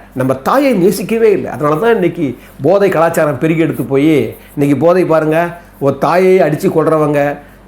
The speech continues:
தா-, அவனோட பையனுடைய அந்த தொந்தரவு தாங்காம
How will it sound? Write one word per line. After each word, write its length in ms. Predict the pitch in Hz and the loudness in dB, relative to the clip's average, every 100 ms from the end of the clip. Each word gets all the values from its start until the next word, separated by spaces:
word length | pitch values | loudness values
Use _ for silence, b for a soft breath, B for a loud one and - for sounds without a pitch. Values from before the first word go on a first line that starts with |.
| - | -4
தா-, 240 | 151 143 | -2 0
அவனோட 240 | 123 151 143 - - | 2 2 0 -4 -4
பையனுடைய 520 | 147 208 233 190 185 156 139 127 | 0 2 2 4 2 2 0 -2
அந்த 220 | 135 139 - | -2 -6 -4
தொந்தரவு 360 | 156 226 226 202 | -2 2 2 2
தாங்காம 500 | 156 190 185 185 190 | 0 2 2 2 2